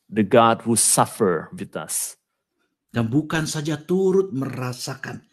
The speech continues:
Speaker 2: tapi ia sendiri mengalami penderitaan kita di dalam diri anaknya Yesus Kristus.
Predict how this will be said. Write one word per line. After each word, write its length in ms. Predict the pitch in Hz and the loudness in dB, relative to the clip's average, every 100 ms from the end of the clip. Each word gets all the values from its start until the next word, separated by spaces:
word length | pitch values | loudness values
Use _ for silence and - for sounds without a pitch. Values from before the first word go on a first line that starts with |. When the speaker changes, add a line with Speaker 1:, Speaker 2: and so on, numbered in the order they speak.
| _ _ | _ _
Speaker 2:
tapi 240 | 127 - | -8 -8
ia 400 | - 160 170 160 156 | -4 4 6 6 4
sendiri 560 | 151 147 143 139 127 - _ | 2 4 4 4 0 -8 _
mengalami 960 | 143 147 139 117 110 135 139 139 123 - _ | 4 6 6 6 4 4 6 4 2 -8 _
penderitaan 1040 | 139 139 135 123 131 123 123 113 117 117 117 | 4 4 4 2 0 0 -2 -2 0 2 2
kita 560 | 127 120 117 110 - _ | -4 -6 -4 -6 -10 _
di 100 | 117 | -2
dalam 380 | 110 120 117 113 | 2 4 4 4
diri 260 | 120 120 117 | 4 2 2
anaknya 480 | 110 107 85 110 120 | -2 -6 -4 0 0
Yesus 580 | 104 113 101 - 107 - | 0 0 0 -4 -8 -8
Kristus. 560 | 98 87 - - - - | -12 -12 -16 -16 -16 -18